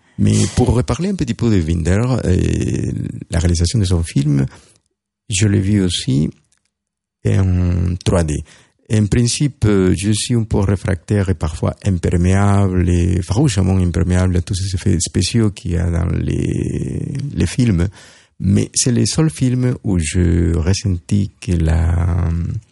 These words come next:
la trois D était tout à fait pertinente parce que, euh, s'accordait avec les récits, s'accordait avec l'esprit de la danse, surtout de Pina Bausch. Parce que, euh, j'ai vu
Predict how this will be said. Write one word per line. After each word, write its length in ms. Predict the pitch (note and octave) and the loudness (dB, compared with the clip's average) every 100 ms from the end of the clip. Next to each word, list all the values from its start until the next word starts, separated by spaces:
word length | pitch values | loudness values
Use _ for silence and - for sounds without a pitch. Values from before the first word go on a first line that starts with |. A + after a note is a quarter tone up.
| - | -8
la 100 | - F#2+ | -2 0
trois 180 | F#2 | 2
D 160 | F#2 G#2 | 2 0
était 220 | G2 - | -2 -4
tout 160 | - - | -6 -4
à 80 | F#2+ | -4
fait 160 | - G#2+ | -2 -2
pertinente 680 | F#2 - E2+ E2+ E2+ - A2 _ _ _ _ | -2 -2 0 0 0 -2 -10 _ _ _ _
parce 220 | F#2 F2+ - | -2 0 -2
que, 120 | A2 G#2+ - _ _ - | -2 -4 -6 _ _ -6
euh, 460 | - A2+ A2 A2 G#2+ | -2 0 2 0 0
s'accordait 640 | - G#2 - A2 G#2+ A#2+ A2 _ _ _ _ | 0 -2 0 0 0 0 -2 _ _ _ _
avec 460 | G2+ F#2 G2 G2 - | -2 0 0 -2 0
les 120 | F2+ | 0
récits, 500 | F2 F#2 - F#2+ F2 | 0 0 -2 -2 -4
s'accordait 560 | - F2+ - G2 G2+ G2+ | -4 -6 -2 0 2 4
avec 380 | F2+ F#2 F#2+ - | 2 2 -2 0
l'esprit 640 | F2 E2+ - - - A2+ | 0 0 -2 -2 0 2
de 80 | E2+ | 2
la 100 | E2 | 0
danse, 380 | F2+ F2+ F#2 - - - | 0 -2 -4 -8 -16 -8
surtout 360 | - - A2 | -6 -2 -2
de 80 | F2+ | -2
Pina 240 | F2+ E2+ | 0 0
Bausch. 260 | E2+ F2 - - _ _ - | 0 -2 -6 -12 _ _ -4
Parce 200 | F#2+ - | -4 -2
que, 140 | - | -4
euh, 60 | G#2 - _ - - | -6 -6 _ -20 -10
j'ai 580 | G2+ G2+ G2 G2 F#2 F#2+ | -6 -2 -2 -2 0 0
vu 380 | G2 A#2+ G#2 | 2 2 2